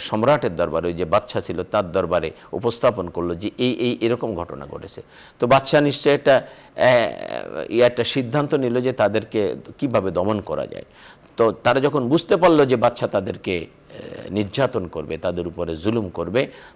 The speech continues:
তখন তারা আল্লাহর আশ্রয় প্রার্থনা করলো এবং এলাকা থেকে ত্যাগ করে তারা, আ, হিজরত করে চলে গেল।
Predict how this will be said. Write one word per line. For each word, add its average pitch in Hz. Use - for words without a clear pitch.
তখন 98
তারা 92
আল্লাহর 87
আশ্রয় 92
প্রার্থনা 92
করলো 131
এবং 98
এলাকা 143
থেকে -
ত্যাগ 107
করে 87
তারা, 80
আ, 78
হিজরত 113
করে 71
চলে -
গেল। -